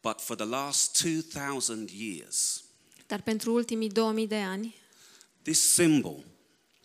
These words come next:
Speaker 2: acest simbol,
Speaker 1: n-, i-, all over the world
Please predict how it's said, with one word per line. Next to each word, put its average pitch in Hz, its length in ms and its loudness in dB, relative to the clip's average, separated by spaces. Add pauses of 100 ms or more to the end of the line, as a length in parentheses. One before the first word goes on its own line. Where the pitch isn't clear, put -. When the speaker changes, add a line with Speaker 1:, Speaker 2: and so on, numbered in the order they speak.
(100)
Speaker 2:
acest 226 360 2
simbol, 220 460 -2 (580)
Speaker 1:
n-, 110 100 -10
i-, 135 320 -6 (200)
all 185 200 4
over 165 200 2
the 127 120 -2
world 92 480 -4